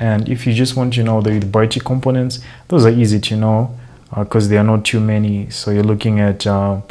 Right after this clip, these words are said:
uh, bacteria, you're looking at, uh, bacteria,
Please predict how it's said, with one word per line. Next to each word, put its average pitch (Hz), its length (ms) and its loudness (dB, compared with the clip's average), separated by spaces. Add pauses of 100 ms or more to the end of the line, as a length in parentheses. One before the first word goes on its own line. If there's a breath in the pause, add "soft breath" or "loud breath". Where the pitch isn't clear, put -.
(360 loud breath)
uh, 101 100 -4
bacteria, 117 760 0 (160)
you're 104 120 -8
looking 104 320 -4
at, 98 380 -6 (1500 soft breath)
uh, 107 140 -8
bacteria, 131 800 -2